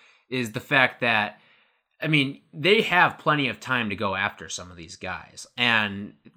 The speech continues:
this isn't like in prior years where we've seen in this, the past, what, five or so years, they've been kind of fishing around the,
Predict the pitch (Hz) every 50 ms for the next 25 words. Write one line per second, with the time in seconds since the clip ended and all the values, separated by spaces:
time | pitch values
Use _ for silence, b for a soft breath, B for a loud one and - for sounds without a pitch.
0 | _ - 143 127 156 151 156 202 220 202 202 190 170 160 151 147 147 135 117 107
1 | - 127 131 139 139 127 110 95 95 95 85 85 82 92 104 107 101 101 98 95
2 | 90 b b b b b b b b b _ _ _ _ _ - 139 135 139 139
3 | 131 - - 151 160 151 135 127 117 117 113 113 107 104 - - - _ - 113
4 | - - 127 120 123 - - - 127 123 117 - - _ _ - 101 95 107 113
5 | 117 117 - - - 120 117 110 98 101 104 107 110 113 113 110 - - 110 104
6 | 101 - 107 101 98 95 113 117 117 110 104 - - 123 120 - - - 123 120
7 | 117 110 107 107 110 113 113 107 107 104 101 101 101 92